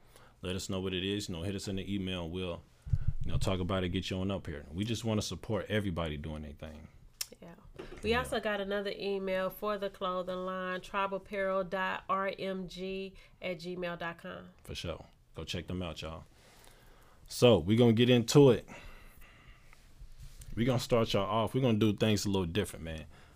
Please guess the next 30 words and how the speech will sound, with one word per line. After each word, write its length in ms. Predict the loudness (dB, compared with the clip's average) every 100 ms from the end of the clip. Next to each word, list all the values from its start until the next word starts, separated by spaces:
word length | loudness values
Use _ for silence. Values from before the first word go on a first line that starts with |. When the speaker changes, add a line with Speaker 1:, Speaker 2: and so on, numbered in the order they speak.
| -20
Speaker 1:
with 80 | -12
this 100 | -6
Tribe 320 | -2 -2 -4
T 140 | -6 -6
V 160 | -8
thing. 320 | -8 -10 -12 -16 -12
So, 320 | -6 -4 -4 -8 -20 -20 -20 -20 -20 -20 -20 -20 -10 0
we 80 |
can 60 | 2
hit 120 | 4
y'all 140 | 4 4
with 60 |
a 20 |
little 140 | 4 2
bit 160 | 2
of 80 | 2
this, 300 | 2 2 2
a 20 | 0
little 240 | 2 2
bit 160 | 0 -2
of 60 |
that. 280 | 2 2 2 -6 -20 -20 -20 -20 -20 -20 -20 _ -20 -20 -20 -20 -10 -10 -10 -18
So, 180 | -8 -2 0 2
uh, 160 | 0
Speaker 2:
We 60 | -2
got 200 | -6 -10
burning 340 | -12 -10 -8
right 240 | -10 -12 -14
here. 300 | -16 -16 -18 -20 -20 -20 -14 -8
Speaker 1:
Huh? 160 | -6